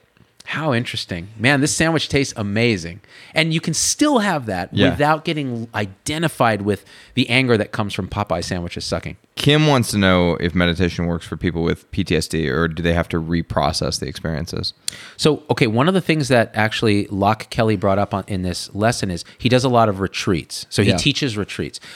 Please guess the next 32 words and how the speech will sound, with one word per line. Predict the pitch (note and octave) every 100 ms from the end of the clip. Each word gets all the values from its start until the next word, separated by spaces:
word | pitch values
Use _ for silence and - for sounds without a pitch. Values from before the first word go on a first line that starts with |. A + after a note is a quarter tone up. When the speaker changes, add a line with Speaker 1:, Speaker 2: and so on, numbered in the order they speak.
| -
Speaker 1:
On | C3
a | C#3
retreat, | C3+ - - G3+ C#3 - - - - _ _ -
maybe, | C3 C3+
let's | B2 A#2+
say, | B2+
five | - A2+ A#2
days | A2+ G#2+ F#2
of |
silent | - - G#2 A#2
retreat, | A#2+ G#2+ F#2 F2
you |
have | G2+
a |
teacher | G2 - B2 - A2
who | G2 G2+
t-, | -
gives | - A2+ G2+
you | G#2+
the | G2+
instructions. | G#2 F#2 - F2 - - - -
And | - B2+
this | E3
is | F#3
standard | - C#3+ D3 C3+ A2 - _
mindfulness | G#2+ A2 A2 G#2 A2 F#2
meditation. | F#2+ D#2+ - - -
So | - A2 - -
focus | - G#2+ G#2+ G#2
on | G#2
the | G2+
breath, | G2 G2 F#2+ -